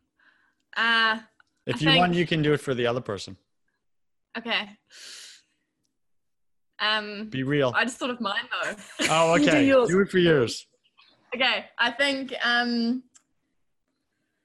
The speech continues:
Speaker 1: positive, motivated, and creative.
Speaker 2: Viv, do you agree with it?
Speaker 3: Uh,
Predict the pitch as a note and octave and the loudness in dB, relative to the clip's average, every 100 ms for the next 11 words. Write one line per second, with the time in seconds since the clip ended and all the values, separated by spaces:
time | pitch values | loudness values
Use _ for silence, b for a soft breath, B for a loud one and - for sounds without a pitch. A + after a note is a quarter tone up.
0 | _ _ _ _ _ _ - D4 D4+ D4 | _ _ _ _ _ _ 0 0 0 0
1 | F4+ E4 B3+ B3 B3+ A#3 A#3 A3 - A3 | 0 0 2 2 2 2 0 -2 -2 -4
2 | G#3+ - G#3+ F#3 E3+ - A#3 - _ _ | -6 -8 -4 -4 -6 -10 -16 -20 _ _
3 | _ _ _ _ _ _ _ - C3 B2+ | _ _ _ _ _ _ _ -4 -4 -2
4 | B2+ B2+ A2+ B2+ - C#4 C#4+ G#3 | 0 0 0 0 0 0 -2 -4